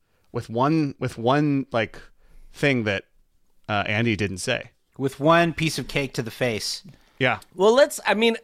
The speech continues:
Speaker 3: <laughs> like, let's address, like, that part, too, where Aaron, I mean, obviously we have Michael telling Aaron that Angela and him used to date, uh, Angela and, uh, and, uh,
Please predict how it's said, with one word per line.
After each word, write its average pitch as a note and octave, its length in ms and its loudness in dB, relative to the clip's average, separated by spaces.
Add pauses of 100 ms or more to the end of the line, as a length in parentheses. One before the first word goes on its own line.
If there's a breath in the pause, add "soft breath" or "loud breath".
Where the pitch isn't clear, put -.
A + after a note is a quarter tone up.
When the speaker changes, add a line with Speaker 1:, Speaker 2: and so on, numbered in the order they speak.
(120)
Speaker 3:
<laughs> - 160 -4
like, F#3 460 -2
let's G#3 340 0 (160)
address, E3+ 560 0 (220)
like, C#3 320 0 (160)
that C#3+ 360 2 (400)
part, D3+ 480 2
too, D3+ 280 0
where A#2 380 2
Aaron, C#3+ 300 0
I D#3 60 0
mean, D#3 160 -2
obviously F3 460 -2
we D#3 120 -4
have C#3+ 180 2 (520 soft breath)
Michael C3+ 640 0
telling A#2+ 480 2
Aaron A2 420 2
that G2+ 260 0
Angela G2+ 440 -2
and F#2+ 120 -2
him F#2 180 -6
used F2 280 -8
to F#2 80 -8
date, F2 360 -6 (360 loud breath)
uh, A2 180 2 (100)
Angela G2+ 560 -2
and, F#2+ 480 -2
uh, F2+ 360 -2 (240)
and, F#2 340 -4
uh, E2+ 220 -4